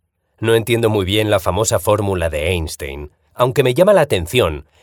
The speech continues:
el hecho de que relaciona materia, energía y luz.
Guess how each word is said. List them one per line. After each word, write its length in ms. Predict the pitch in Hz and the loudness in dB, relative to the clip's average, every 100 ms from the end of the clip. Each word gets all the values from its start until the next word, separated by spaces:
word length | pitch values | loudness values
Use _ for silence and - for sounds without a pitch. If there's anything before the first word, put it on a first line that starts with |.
| - | -6
el 160 | 113 | -2
hecho 180 | 165 196 | -2 -2
de 120 | 160 | -2
que 120 | - | 0
relaciona 540 | 107 98 90 160 175 156 | 0 0 0 0 0 2
materia, 760 | 95 76 110 92 76 64 65 _ | 0 -2 -2 -2 -4 -10 -14 _
energía 680 | 110 95 87 175 185 151 - _ _ _ | -4 -2 -4 -2 0 -2 -4 _ _ _
y 120 | 107 | -6
luz. 380 | 90 80 - - | -4 -4 -6 -14